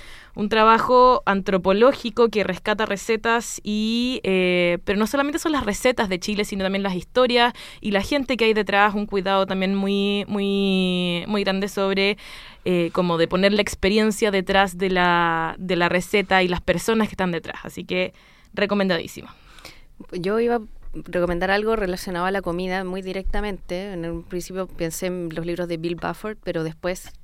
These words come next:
Speaker 2: dije, "No, voy a, voy a recomendar otra cosa", pero también relacionado con comida porque son poemas que se escribieron a la hora de almuerzo. Lunch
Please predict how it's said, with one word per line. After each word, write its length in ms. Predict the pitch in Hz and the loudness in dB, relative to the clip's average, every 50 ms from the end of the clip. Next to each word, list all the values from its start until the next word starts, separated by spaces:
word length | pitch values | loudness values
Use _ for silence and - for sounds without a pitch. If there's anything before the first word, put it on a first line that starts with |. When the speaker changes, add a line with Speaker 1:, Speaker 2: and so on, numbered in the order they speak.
| - - - - - - - | -20 -20 -20 -20 -16 -14 -12
Speaker 2:
dije, 280 | 175 - - 175 - - | -12 -8 -8 -8 -8 -8
"No, 180 | 160 143 135 - - | -10 -12 -12 -14 -12
voy 200 | - 156 160 160 | -10 -8 -8 -8
a, 120 | 156 160 160 | -8 -10 -10
voy 200 | 165 170 170 165 | -8 -8 -8 -8
a 100 | 156 156 | -8 -8
recomendar 320 | 156 160 156 160 160 165 | -8 -8 -6 -6 -6 -6
otra 140 | 165 175 170 | -6 -6 -6
cosa", 180 | 185 190 277 | -6 -6 -6
pero 180 | 277 - 214 202 | -6 -6 -8 -8
también 240 | - 208 233 269 302 | -6 -6 -6 -6 -6
relacionado 400 | 330 302 269 - 226 220 220 220 | -6 -6 -8 -8 -8 -8 -6 -6
con 80 | 220 | -8
comida 300 | 214 - 208 208 220 240 | -8 -8 -8 -6 -6 -6
porque 400 | 247 - 185 - - 175 175 - - - - - - - - - - - - - | -6 -6 -8 -6 -4 -6 -6 -6 -8 -14 -20 -20 -20 -20 -20 -20 -20 -20 -20 -14
son 200 | - - 208 - | -10 -10 -8 -4
poemas 300 | - 196 190 196 214 214 | -2 -2 -2 -2 -4 -6
que 140 | - 208 | -8 -8
se 100 | - 185 | -8 -8
escribieron 460 | 165 - - 175 175 175 175 185 190 185 | -10 -8 -6 -4 -2 -2 -2 -4 -4 -4
a 60 | 170 | -4
la 100 | 160 156 | -4 -4
hora 140 | 160 165 165 | -4 -4 -4
de 40 | 160 | -4
almuerzo. 460 | 151 143 143 127 - - - - - - - - - - - - - - - - - | -6 -6 -8 -10 -10 -12 -12 -10 -8 -8 -8 -8 -10 -12 -12 -14 -16 -18 -20 -14 -8
Lunch 440 | 196 196 202 202 220 - - - | -4 -2 0 0 -2 -2 -6 -8